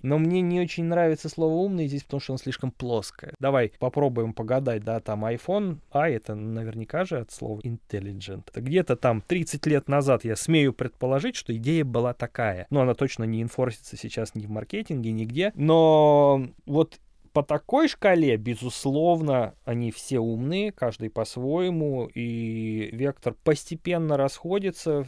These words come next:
у всех голосовых помощников и виртуальных ассистентов в ту или иную сторону, но сказать, что они не умные, нет, не могу, нет, они точно все умные.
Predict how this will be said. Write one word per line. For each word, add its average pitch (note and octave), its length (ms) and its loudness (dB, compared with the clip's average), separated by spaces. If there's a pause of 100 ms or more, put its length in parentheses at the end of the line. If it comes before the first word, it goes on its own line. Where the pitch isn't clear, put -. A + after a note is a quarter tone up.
у C3+ 180 -8
всех C3 340 -2
голосовых B2+ 640 -2 (180)
помощников C3+ 680 0
и A#2+ 40 -4
виртуальных B2 560 0
ассистентов B2 840 -4
в - 220 -16
ту B2+ 180 -4
или B2 160 -2
иную B2 260 -4
сторону, A2+ 540 -2
но A#2+ 240 -6 (400)
сказать, B2 240 -8
что - 120 -12
они A#2 120 -6
не A2+ 160 -6
умные, C3+ 340 -6
нет, G2+ 300 -8
не G2+ 60 -12
могу, G2+ 280 -12
нет, A2+ 280 -16
они G#2+ 160 -8
точно C3 440 -6
все - 280 -10
умные. G2 480 -8